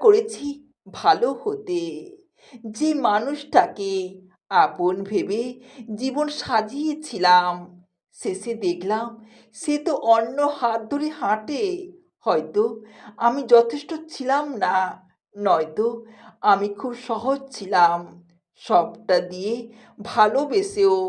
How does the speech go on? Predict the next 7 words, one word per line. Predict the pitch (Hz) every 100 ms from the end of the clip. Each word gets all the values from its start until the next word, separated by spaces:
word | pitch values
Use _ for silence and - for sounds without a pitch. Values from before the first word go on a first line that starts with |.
| 185 - _ _ -
তার | 190 160 156 -
কাছে | 175 170 - 233 233 - _ _ -
আমি | 180 180 - 190
অজানাই | 175 220 233 269
রয়ে | 254 165 160 156
গেলাম। | 165 165 160 165 160 151 139 _ _ _ _ - -
একটা | 240 240 -